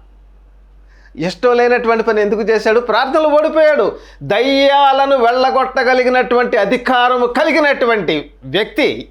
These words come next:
ఇస్కరియోతు యోధా. అధికారం ఇచ్చాడండి, దయ్యాలు వెళ్ళగొట్టడానికి, రోగులు స్వస్థపరచడానికి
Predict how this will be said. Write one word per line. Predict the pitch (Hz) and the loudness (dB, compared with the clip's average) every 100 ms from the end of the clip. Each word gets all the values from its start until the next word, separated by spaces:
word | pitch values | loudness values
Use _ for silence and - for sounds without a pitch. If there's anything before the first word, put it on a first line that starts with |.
| - | -8
ఇస్కరియోతు | 156 - 226 214 214 208 | -8 -2 0 2 2 2
యోధా. | 196 185 135 101 - - - - - - | 2 2 -2 -4 -10 -20 -20 -20 -20 -10
అధికారం | 147 180 254 262 | -6 -2 0 0
ఇచ్చాడండి, | 247 277 262 226 185 220 233 | 0 0 0 0 2 2 2
దయ్యాలు | 160 175 208 208 | 0 0 2 2
వెళ్ళగొట్టడానికి, | 196 202 208 208 196 202 196 | 0 0 -2 -2 0 -2 0
రోగులు | 175 190 185 190 | 0 0 0 -2
స్వస్థపరచడానికి | 202 190 - 208 196 202 202 208 202 165 | -2 -4 -4 -4 -4 -2 0 0 -2 -6